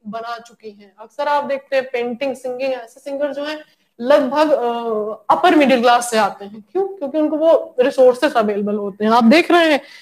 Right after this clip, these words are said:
कि दुनिया में कहीं भी कमल खिल सकता है। इस बारे में बीजेपी से ना जोड़ दीजिएगा, बता रही हूं मैं।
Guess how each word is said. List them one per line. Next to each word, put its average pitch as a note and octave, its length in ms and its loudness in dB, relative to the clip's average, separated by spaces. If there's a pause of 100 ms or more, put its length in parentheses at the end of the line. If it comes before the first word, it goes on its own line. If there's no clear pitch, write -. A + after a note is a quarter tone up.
(240)
कि A#3+ 60 -10
दुनिया B3+ 320 -4
में D#4+ 140 -2
कहीं C#4 260 -2
भी D4 100 -2
कमल A#3+ 260 -6
खिल A3 200 -8
सकता G#3 340 -6
है। - 400 -8 (480)
इस A3 100 0
बारे B3+ 300 6
में C#4 280 2 (260)
बीजेपी A#3+ 420 0
से C4 120 -14
ना B3 140 -16
जोड़ G#3+ 200 -12
दीजिएगा, F#3 440 -10 (480)
बता A3+ 340 4
रही A3 220 0
हूं A3 140 0
मैं। E4 260 2